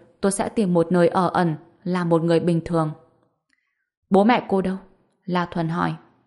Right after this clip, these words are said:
"Tôi mồ côi." "Bố mẹ của anh thì sao?" La Thuần lại nhìn sang Đồ Long. "Đã mất rồi."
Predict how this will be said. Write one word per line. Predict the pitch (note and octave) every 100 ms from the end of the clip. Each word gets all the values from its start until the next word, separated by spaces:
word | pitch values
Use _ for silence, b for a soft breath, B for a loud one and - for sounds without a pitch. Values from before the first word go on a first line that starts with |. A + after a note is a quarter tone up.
| _ _ _ -
"Tôi | G3+
mồ | F#3+ F3
côi." | - F3 F3+ _ _ _ _ _ _ _ _
"Bố | F#3 G3+
mẹ | B3 A3
của | A3
anh | G3 G3+
thì | G3+
sao?" | - F#3 - _ _ _ _ _ _ -
La | G3+
Thuần | G3 F#3+ E3
lại | E3+ F3
nhìn | F3 E3
sang | D#3+ F#3+ F3+
Đồ | E3
Long. | D#3+ E3 D#3+ D#3 _ _ _ _ _ _ -
"Đã | F#3
mất | G3+ A3+
rồi." | A3 F3